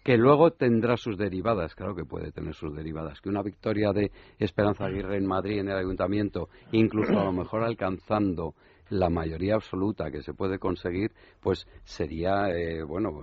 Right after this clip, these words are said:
pues, eh, como una especie de cataclismo que se extendería por toda la red del Partido Popular en otras comunidades, en otros ayuntamientos, en otros territorios donde a lo mejor el resultado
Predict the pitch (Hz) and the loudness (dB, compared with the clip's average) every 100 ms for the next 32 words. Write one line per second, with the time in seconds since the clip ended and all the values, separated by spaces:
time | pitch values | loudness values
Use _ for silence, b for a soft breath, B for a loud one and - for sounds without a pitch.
0 | 80 - 82 92 85 85 85 92 95 98 | -10 -8 -8 -6 -6 -2 0 2 2 0
1 | 98 98 95 87 78 90 104 90 82 - | -2 -2 0 -2 -2 -2 -2 -4 -10 -8
2 | 85 76 76 90 87 104 - 92 98 - | -8 -8 -4 -4 -2 -4 -2 2 2 0
3 | B B - 92 87 82 82 78 78 78 | B B -6 -2 0 0 -2 -2 -4 -6
4 | 85 92 - - 95 98 87 82 76 87 | -2 -2 -2 -8 -2 -2 -2 -4 -2 -4
5 | 85 85 87 95 85 85 87 92 - 90 | -4 -4 0 0 0 -4 -4 -6 -6 -4
6 | 92 92 98 101 113 - b b 87 87 | -2 0 2 2 0 -4 b b -2 0
7 | 95 87 95 95 95 98 107 101 110 - | -2 -4 -2 0 0 2 2 2 0 -2
8 | b b - 87 82 85 85 - 92 95 | b b -6 -2 -2 -2 -6 -4 -2 -2
9 | 90 90 104 107 92 80 80 80 - 85 | -2 -4 -2 -2 0 -2 -4 -6 -6 -6
10 | 87 85 82 80 92 107 | -6 -6 -6 0 2 2